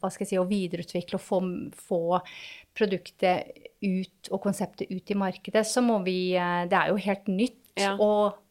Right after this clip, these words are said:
Speaker 1: innovativt, så det er klart, eh, eh, der, der tester vi ut litt hva som treffer markedet, og litt ulike typer kampanjer og sånn for å få til det da.
Speaker 2: Mm. Ja, det blir veldig gøy å følge, men,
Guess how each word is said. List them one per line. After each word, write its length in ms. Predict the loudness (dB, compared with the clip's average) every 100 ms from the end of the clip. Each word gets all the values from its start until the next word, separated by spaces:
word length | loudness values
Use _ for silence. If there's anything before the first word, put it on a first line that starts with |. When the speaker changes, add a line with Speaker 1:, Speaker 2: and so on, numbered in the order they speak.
| -20 _ -2
Speaker 1:
innovativt, 920 | 4 6 6 6 6 6 6 4 0 _ -18 -16 -16 -16
så 540 | -14 0 6 8 8 6
det 80 | 4
er 80 | 4
klart, 500 | 0 0 _ _ 4
eh, 720 | 6 6 4 4 2 2 2 0 -2 -6 -6 -4
eh, 500 | -2 -2 -4 -6 0
der, 140 | 2 2 0
der 300 | 2 4 4
tester 320 | 0 -4 -4 -4
vi 120 | -4
ut 180 | -4 -6
litt 320 | -8 -8 -18 -6
hva 220 | -2 -2
som 160 | -2 -6
treffer 460 | -8 -14 -6 -4
markedet, 440 | -4 -8 -12 -4 -2
og 80 |
litt 200 | -2 -4
ulike 400 | -12 -10 -12 -12
typer 320 | -10 -12 -8 -8
kampanjer 680 | -8 -8 -8 -8 -8 -6 -4
og 520 | -2 -2 -4 -8 -14
sånn 220 | -10 -10 -10
for 240 | -6 -4
å 180 | -2 -2 -2 -6 _ _ _ _ _ _ _ _ -4
få 160 | -2 -2
til 140 | -4 -2
det 140 | -2
da. 80 | -2 -14 -8
Speaker 2:
Mm. 300 | -6 -6 -8 _ _ -4
Ja, 120 | -2
det 80 | 0
blir 160 | -2 0
veldig 280 | 0 0 0
gøy 140 | 0 0
å 40 | 0
følge, 280 | -2 0 0
men, 220 | 0